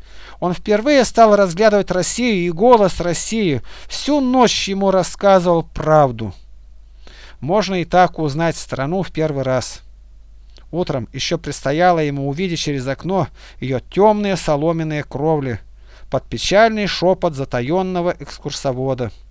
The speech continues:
Ведь это все Россия, и арестанты на рельсах, отказавшиеся от жалоб, и девушка за стеной Столыпинского купе, и ушедший спать конвой, груши, выпавшие из кармана,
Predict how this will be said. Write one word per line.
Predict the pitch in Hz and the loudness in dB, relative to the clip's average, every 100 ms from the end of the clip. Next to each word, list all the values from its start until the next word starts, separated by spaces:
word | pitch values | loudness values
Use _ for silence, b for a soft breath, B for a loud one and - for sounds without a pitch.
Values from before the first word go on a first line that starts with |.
| - B B B B - | -20 B B B B -8
Ведь | 147 254 | 0 2
это | 254 226 | 4 0
все | - 214 | 0 2
Россия, | 196 - - 185 143 101 - | 2 -2 -2 2 0 -2 -6
и | |
арестанты | 139 131 - 185 214 208 196 | -6 -6 -2 2 2 2 -2
на | 196 | 0
рельсах, | 185 190 175 180 160 - b b b b | 0 0 -2 -4 -6 -10 b b b b
отказавшиеся | 143 151 170 165 185 175 180 165 - 165 | -4 0 0 4 4 4 0 -2 0 0
от | |
жалоб, | 143 165 165 156 - - | 0 2 2 2 -4 -8
и | 190 | -6
девушка | 143 196 233 214 - 196 | -2 4 4 4 0 -2
за | 196 | -2
стеной | - 202 208 190 | -4 -2 0 -2
Столыпинского | - 180 202 196 190 - 185 170 | 0 2 2 0 -6 -2 -2 -2
купе, | 185 - 185 170 - - - - - B B B - | -6 -2 0 0 -4 -16 -20 -20 -18 B B B -4
и | |
ушедший | 135 131 226 226 - 165 | -2 0 2 2 -2 -4
спать | - 175 190 - | -2 2 4 2
конвой, | 143 139 139 202 202 165 - b b b - | -2 -2 0 2 2 0 -8 b b b -6
груши, | 147 202 277 - 226 | 0 2 4 4 2
выпавшие | 202 233 214 180 202 208 | 2 2 2 0 -2 -2
из | - | -2
кармана, | - 202 190 208 208 190 | 2 2 4 2 2 0